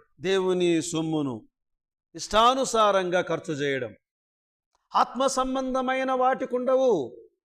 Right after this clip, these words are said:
తినడం, తినడం, తినడం. ఏం తిందాం? మీటింగ్లు ఏం పెడదాం? బిర్యానీ, చికెన్ బిర్యానీ, మటన్ బిర్యానీ తిందాం.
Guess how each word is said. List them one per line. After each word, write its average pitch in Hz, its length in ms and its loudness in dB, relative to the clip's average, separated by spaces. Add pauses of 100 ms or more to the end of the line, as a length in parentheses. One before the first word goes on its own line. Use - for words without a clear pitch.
(460)
తినడం, 240 680 2 (120)
తినడం, 226 560 0
తినడం. 180 640 -2
ఏం 190 180 -6
తిందాం? 208 460 0 (340)
మీటింగ్లు 208 400 0
ఏం 208 160 0
పెడదాం? 208 500 2 (500)
బిర్యానీ, 202 520 2
చికెన్ 190 480 -6
బిర్యానీ, 208 420 2
మటన్ 180 340 -4
బిర్యానీ 202 440 -2
తిందాం. 190 760 -2